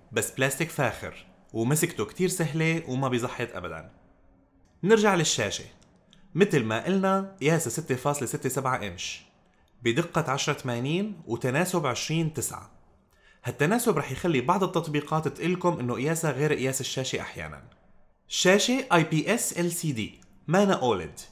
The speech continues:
هالشي بيفسر إنه ما فيها حساس بصمة إصبع تحت الشاشة مثل الدارج اليوم. الحساس على جنب مع زر التشغيل، وأنا شخصيًا بفضله هيك. وبالمناسبة، حساس البصمة سريع واستجابته ممتازة.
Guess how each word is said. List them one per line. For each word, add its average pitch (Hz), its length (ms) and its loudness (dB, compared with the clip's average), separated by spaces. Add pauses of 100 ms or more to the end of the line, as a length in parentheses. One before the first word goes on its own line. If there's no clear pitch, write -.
(640)
هالشي 131 300 2
بيفسر 196 560 2
إنه 123 120 0
ما 151 120 2
فيها 175 220 0
حساس 151 440 -2
بصمة 135 340 -2
إصبع 151 280 2
تحت - 220 -6
الشاشة 143 420 -2
مثل 127 180 -4
الدارج 113 400 -2
اليوم. 92 320 -6 (720)
الحساس 135 500 0
على 107 180 0
جنب 160 320 0
مع 127 160 0
زر 135 140 0
التشغيل، 107 500 -6 (520)
وأنا 196 220 2
شخصيًا 170 420 2
بفضله 110 420 -2
هيك. - 260 -14 (760)
وبالمناسبة، 156 840 2
حساس - 460 -2
البصمة 117 340 -2
سريع 175 600 -2
واستجابته 127 600 -2
ممتازة. 104 480 -6